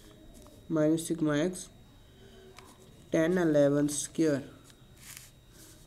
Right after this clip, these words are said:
ठीक है। अब आपने यहाँ बी की value कैलकुलेट, calculator से करनी है, direct लिख देनी है,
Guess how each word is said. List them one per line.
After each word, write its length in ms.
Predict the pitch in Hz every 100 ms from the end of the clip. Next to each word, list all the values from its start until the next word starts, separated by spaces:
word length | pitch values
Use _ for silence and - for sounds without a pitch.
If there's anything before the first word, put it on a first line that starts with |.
| - -
ठीक 200 | - 180
है। 60 | 202
अब 120 | 208
आपने 320 | 208 190 190
यहाँ 180 | 190 180 175
बी 160 | 160
की 140 | 160 165
value 180 | 160
कैलकुलेट, 460 | 156 151 156 156 160 -
calculator 560 | 143 143 151 151 147 151
से 160 | 170 170
करनी 400 | 147 135 147 156
है, 180 | 143 143
direct 460 | 135 139 190 - 180
लिख 220 | 147 147
देनी 320 | 147 143 151
है, 140 | 147